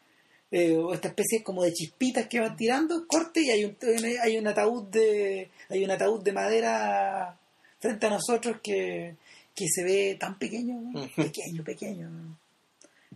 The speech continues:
Speaker 1: Eh, entonces, el, en ese mismo, en ese mismo instante, o sea, un poco antes, de hecho, Jack ha hablado con Eddie Schumann.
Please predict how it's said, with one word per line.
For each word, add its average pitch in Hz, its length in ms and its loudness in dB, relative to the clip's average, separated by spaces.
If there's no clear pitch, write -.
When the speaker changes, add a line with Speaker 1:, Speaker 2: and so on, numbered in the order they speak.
Speaker 1:
Eh, 151 560 -2
entonces, 190 580 0
el, 165 580 0
en 202 140 6
ese 220 200 2
mismo, 247 320 2
en 208 100 2
ese 214 180 0
mismo 247 300 2
instante, 247 600 0
o - 20 -2
sea, 185 180 2
un 165 140 2
poco 202 320 6
antes, 190 340 0
de 147 160 -4
hecho, 196 340 -4
Jack 196 260 2
ha 180 80 2
hablado 190 380 2
con 226 140 -2
Eddie 220 180 0
Schumann. 156 400 -4